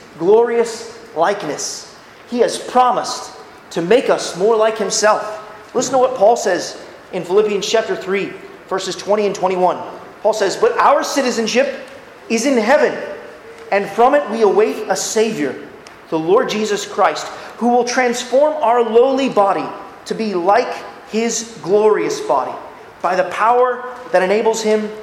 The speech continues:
even to subject all things to himself." Christian, on the last day, Jesus is gonna return, and he's gonna give you a body that can never be afflicted by disease, de-, decay, depravity, or death ever again. He has promised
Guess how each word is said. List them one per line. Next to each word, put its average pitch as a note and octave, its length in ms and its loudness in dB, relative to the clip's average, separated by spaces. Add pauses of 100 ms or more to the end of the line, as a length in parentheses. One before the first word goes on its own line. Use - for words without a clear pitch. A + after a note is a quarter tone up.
(160)
even A3+ 260 -2
to F#3+ 80 2
subject G#3 500 0
all G#3 240 4
things G3 580 -6 (180)
to F#3+ 100 -4
himself." E3 420 -4 (720)
Christian, C4+ 240 -2
on C4 120 0
the A3 60 4
last A3 340 0
day, A#3 180 2
Jesus A#3 360 -2
is A3 120 -4
gonna G3+ 160 0
return, G#3+ 600 -2 (200)
and F3+ 100 -2
he's C#4 240 0
gonna C#4 160 -2
give A3+ 180 -2
you A#3 140 4
a - 100 2
body B3 340 4
that A#3 160 2
can G#3+ 260 -2
never C#4 280 4
be A3+ 160 0
afflicted A#3+ 480 0
by G3 120 4
disease, A3 580 0
de-, - 80 -2 (180)
decay, A#3+ 440 2
depravity, B3 580 0
or G3 80 2
death A#3+ 500 0 (200)
ever A#3 340 4
again. F#3+ 380 -2 (640)
He B3 120 2
has G3+ 140 4
promised A#3 600 0